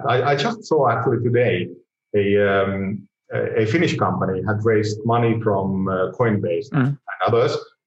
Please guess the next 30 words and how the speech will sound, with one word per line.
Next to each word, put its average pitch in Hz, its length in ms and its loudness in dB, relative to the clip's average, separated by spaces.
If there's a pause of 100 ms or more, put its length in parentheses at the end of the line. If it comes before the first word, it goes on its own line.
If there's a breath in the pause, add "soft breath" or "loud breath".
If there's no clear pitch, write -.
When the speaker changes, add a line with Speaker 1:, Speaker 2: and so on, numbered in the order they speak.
(240)
Speaker 1:
who 120 180 0
do 131 160 2
a 120 240 2
little 175 200 2
bit, 131 300 0
uh, 107 180 2
to 107 80 -4
that 117 220 0
direction. 104 460 0
They 123 220 2
take, 143 320 0 (140)
they, 143 220 0
they 139 180 2
issue 139 280 0
loans 127 600 0 (460)
in, 107 280 2
uh, 104 100 2
fiat - 380 0
currency, 87 460 -4 (760)
uh, 98 420 0
and 104 240 0
then, 110 260 2
um, 101 680 0 (720)
then, 120 380 2
uh, 110 480 2
the, 110 160 2
the 110 160 0
customer 104 680 0
can, 92 340 0
um, 92 480 -2